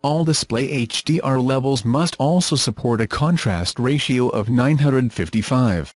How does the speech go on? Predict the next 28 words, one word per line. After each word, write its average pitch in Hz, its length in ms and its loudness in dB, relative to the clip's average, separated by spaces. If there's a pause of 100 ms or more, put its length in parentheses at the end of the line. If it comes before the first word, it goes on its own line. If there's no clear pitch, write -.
(160)
one, 123 460 2 (220)
ten 175 280 4
bits 127 220 -2
per 107 180 -2
color 180 320 -2
of 131 220 -2
image 123 280 0
processing 143 720 0
and 135 180 -2
film 143 340 0
quality 131 460 0
color 135 300 0
gamuts. 127 640 -2 (680)
Naturally, 117 680 -2 (280)
these 170 300 2
specifications 147 920 0
are 101 180 0
ideal 104 460 0
for 123 180 -2
watching 120 460 0
H 135 300 -4
D 139 200 2
R 113 220 0
movies 131 440 2
on 143 220 0
Blu-ray 123 420 2
or 127 160 -2
Netflix, 113 680 -2